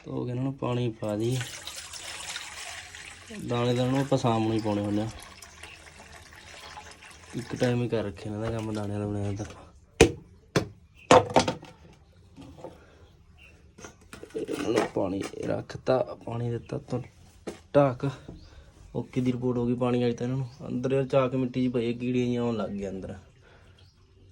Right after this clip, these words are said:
ਚੈੱਕ ਕਰੋ ਆਪਣੇ ਜਾਨਵਰ। ਉਹ ਯਾਰ ਚੀਨਾ ਜਿਹਾ ਜਿਹੜਾ ਪਰਾਂ ਬੈਠਾ, ਉਹ ਇਹਦੇ ਨਾਲ ਮਿਲਿਆ ਹੋਇਆ ਸੀ ਚੀਨੀ ਨਾਲ।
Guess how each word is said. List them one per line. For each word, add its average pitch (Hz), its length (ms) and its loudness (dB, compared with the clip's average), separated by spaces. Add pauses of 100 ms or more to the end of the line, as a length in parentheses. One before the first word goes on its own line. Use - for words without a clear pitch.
(240)
ਚੈੱਕ - 220 -12
ਕਰੋ 110 220 -2
ਆਪਣੇ 113 240 -4
ਜਾਨਵਰ। 110 400 -4 (880)
ਉਹ 180 260 8
ਯਾਰ 175 200 10
ਚੀਨਾ 156 420 10
ਜਿਹਾ 151 120 8
ਜਿਹੜਾ 160 220 6
ਪਰਾਂ 160 160 2
ਬੈਠਾ, 165 440 4 (760)
ਉਹ 147 140 10
ਇਹਦੇ 156 100 10
ਨਾਲ 175 140 8
ਮਿਲਿਆ 160 320 10
ਹੋਇਆ 147 180 6
ਸੀ 127 100 0
ਚੀਨੀ 104 280 2
ਨਾਲ। 101 200 2